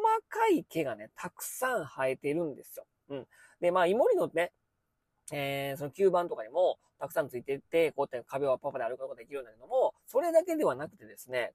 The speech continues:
この細かい毛からですね、粘着力の強い分泌液が、まあ、出てるんですね。えー、そのためですね、毛が吸盤のようになっ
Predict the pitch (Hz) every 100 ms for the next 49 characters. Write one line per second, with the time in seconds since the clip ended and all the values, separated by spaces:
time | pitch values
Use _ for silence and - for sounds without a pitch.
0 | _ - 277 311 285 _ - 262 330 -
1 | 370 339 175 - - 262 117 117 135 120
2 | 120 170 262 349 359 302 - 320 247 -
3 | 131 123 - 190 190 127 - 180 202 -
4 | 208 - 196 - 254 466 349 _ _ -
5 | 131 147 156 156 135 113 - 190 214 _
6 | _ _ _ - 175 277 330 311 156 123
7 | 135 127 - _ _ _ 269 320 208 123
8 | _ 220 240 240 226 226 233 233 226 240
9 | 233 170 127 120 127 147